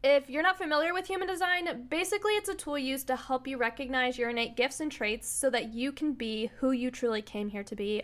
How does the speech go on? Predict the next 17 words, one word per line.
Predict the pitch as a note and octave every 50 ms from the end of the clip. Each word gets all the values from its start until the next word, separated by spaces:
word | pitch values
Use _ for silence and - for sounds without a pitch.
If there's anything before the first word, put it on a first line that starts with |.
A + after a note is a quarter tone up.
| - -
on | - G#3+ A3 A3 A3 A3+ A3+ A#3 A#3+ A#3+
this | A3+ B3+ C4 C4 -
earth. | - F#4+ E4+ A3 - - - - - - _ - - - - - - - - - - - - - - - - - - -
I | D4+ E4+
would | A#4 A4+
say | - C5 B4
it's | G#4 D4+
quite | - - D4 C4+ C4+ -
similar | - B3+ B3+ C4 B3+ B3 B3 B3+
to | B3+ - B3+ A#3+ A3+ A3 A3 G#3+ G#3+ G#3+ G#3+ G#3+ A3+ A3 -
a | -
personality | A3 - G#3+ G3+ - - A#3+ C#4+ E4+ F4+ D#4 E4 D#4+
test, | D#4 - D#4+ D4 C#4+ C#4 C#4 C4+ C4+ C#4 - - - - - -
enneagrams, | C#4+ E4 E4 D#4+ D#4+ C4 C#4 C#4 C4 C4 C4 B3+ B3+ B3+ B3+ B3+ A#3+ - - -
and | - B3+ B3+ B3+ B3 B3 B3
even | C4 D4 D#4+ G4+ F#4+
astrology, | F#4+ - - - A3+ A3+ A3 G#3+ G#3+ - E3+ A2+ - A3+